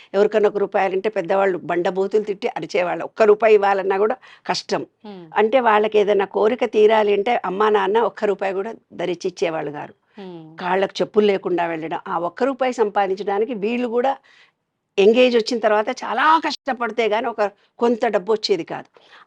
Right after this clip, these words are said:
Speaker 1: అలాంటి, అలాంటి వాళ్ళ, వాళ్ళకి వాళ్ళ కోట్ల రూపాయల డబ్బులున్నా కూడా ఒక్క రూపాయి ఖర్చు పెట్టరు, గొడవ పెడతారు.
Speaker 2: మ్మ్.
Speaker 1: ఎందుకు?
Speaker 2: ఉండి
Speaker 1: వాళ్ళ
Speaker 2: కూడా.
Speaker 1: సబ్‌కాన్షియస్ మైండ్‌లో అంతా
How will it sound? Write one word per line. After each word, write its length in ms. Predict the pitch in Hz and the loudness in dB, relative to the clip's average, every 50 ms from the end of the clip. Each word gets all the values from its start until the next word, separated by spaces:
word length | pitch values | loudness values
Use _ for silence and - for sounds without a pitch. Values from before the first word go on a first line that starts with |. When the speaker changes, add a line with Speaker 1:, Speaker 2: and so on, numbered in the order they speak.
| - 214 | -6 -4
Speaker 1:
అలాంటి, 360 | 214 226 247 294 277 - - - | -2 -2 -2 -4 -6 -6 -4 -2
అలాంటి 320 | 202 214 226 254 240 247 | 0 0 0 -2 -4 -4
వాళ్ళ, 220 | 226 208 196 196 190 185 180 175 - _ - | -2 -2 -2 -2 -2 -4 -6 -6 -8 _ -8
వాళ్ళకి 360 | 170 180 190 208 214 - 202 | -6 -4 -4 -4 -6 -6 -6
వాళ్ళ 180 | 175 170 170 165 | -6 -6 -6 -8
కోట్ల 440 | - - 180 185 196 - - 247 | -8 -8 -6 -6 -6 -6 -8 -6
రూపాయల 380 | 240 233 208 214 214 185 175 170 | -6 -6 -6 -6 -6 -8 -8 -8
డబ్బులున్నా 520 | 156 - - 170 170 175 185 160 156 160 | -10 -12 -12 -12 -12 -10 -10 -10 -10 -12
కూడా 220 | 151 - - 160 147 | -12 -14 -16 -16 -16
ఒక్క 280 | - 160 - - - | -16 -18 -16 -14 -12
రూపాయి 280 | 165 165 156 - 185 180 | -12 -12 -10 -10 -10 -10
ఖర్చు 280 | 180 170 180 - - 151 | -10 -12 -14 -14 -14 -14
పెట్టరు, 280 | 160 - - 160 180 | -12 -12 -12 -12 -10
గొడవ 260 | 185 190 175 180 175 | -10 -8 -10 -10 -10
పెడతారు. 380 | 170 - - - _ 151 156 _ _ _ _ _ _ _ - | -12 -14 -16 -18 _ -20 -20 _ _ _ _ _ _ _ -20
Speaker 2:
మ్మ్. 420 | 190 190 190 180 175 170 165 160 156 165 170 190 _ _ _ _ - | -18 -16 -16 -16 -16 -18 -20 -20 -20 -20 -20 _ _ _ _ _ 4
Speaker 1:
ఎందుకు? 300 | 220 254 269 285 - 302 | 4 4 4 2 -2 -4
Speaker 2:
ఉండి 140 | 277 247 247 | -2 0 0
Speaker 1:
వాళ్ళ 140 | 208 202 208 | 0 0 0
Speaker 2:
కూడా. 120 | 226 208 | -2 -2
Speaker 1:
సబ్‌కాన్షియస్ 640 | 202 170 156 - 311 269 277 285 - 330 277 - 302 | -2 -4 -2 0 2 2 2 0 -2 -6 -8 -4 -2
మైండ్‌లో 420 | 240 214 202 196 196 202 208 180 | 2 2 2 2 0 -2 -2 -2
అంతా 320 | 165 170 180 - 226 190 | -4 -4 -4 -4 -4 -4